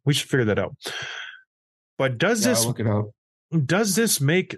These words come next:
Speaker 1: Edmonton a contender if they do this? They've won seven of ten. We were talking about them before the show. I still think there's a lot of smoke and mirrors be-, behind this team. They're playing in a terrible division. They beat bad teams.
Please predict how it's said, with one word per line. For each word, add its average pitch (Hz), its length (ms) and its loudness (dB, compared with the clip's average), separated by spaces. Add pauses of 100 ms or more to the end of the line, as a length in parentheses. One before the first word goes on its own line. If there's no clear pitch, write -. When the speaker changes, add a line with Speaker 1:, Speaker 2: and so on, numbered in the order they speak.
(140)
Speaker 1:
Edmonton 160 500 2
a 139 80 0
contender 170 520 2
if 160 100 -4
they 131 100 0
do 147 140 0
this? 170 200 0
They've 123 140 0
won 147 140 2
seven 135 300 2
of 110 120 0
ten. 151 220 2
We 151 80 4
were 117 80 2
talking 131 300 2
about 123 120 2
them 120 80 0
before 117 280 0
the 104 60 0
show. 170 440 0 (680)
I 175 140 0
still 180 240 0
think 180 300 -2 (560)
there's 147 140 0
a 151 40 2
lot 156 140 2
of 135 60 -4
smoke 160 280 0
and 143 100 2
mirrors 156 220 2
be-, 151 160 0 (100)
behind 151 340 2
this 151 160 0
team. 165 440 0
They're 127 260 2
playing 139 300 0
in 127 60 2
a 98 120 -2
terrible 170 380 0
division. 170 460 0
They 127 120 0
beat 139 260 -2
bad 151 280 -2
teams. 165 480 -2